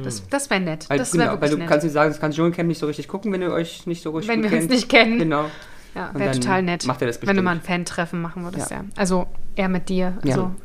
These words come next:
Speaker 2: Was hast du dir denn für den Podcast vorgenommen, Jana? Für,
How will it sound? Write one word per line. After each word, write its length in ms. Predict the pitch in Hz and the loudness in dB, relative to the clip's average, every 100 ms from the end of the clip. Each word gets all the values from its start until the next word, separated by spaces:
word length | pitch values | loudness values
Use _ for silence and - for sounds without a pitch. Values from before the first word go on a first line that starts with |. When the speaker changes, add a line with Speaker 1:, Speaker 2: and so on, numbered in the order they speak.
| - - - - | -10 -10 -6 -2
Speaker 2:
Was 180 | 123 - | 0 2
hast 180 | 147 - | 2 2
du 40 | |
dir 60 | 135 | 0
denn 140 | 135 131 | 0 0
für 100 | 123 | -2
den 120 | 110 | -2
Podcast 460 | 139 - - 127 | -4 -6 -4 -4
vorgenommen, 440 | - 110 104 95 98 | 0 0 0 0 0
Jana? 300 | 92 92 98 | 0 -2 -4
Für, 320 | - 98 92 | -4 -6 -6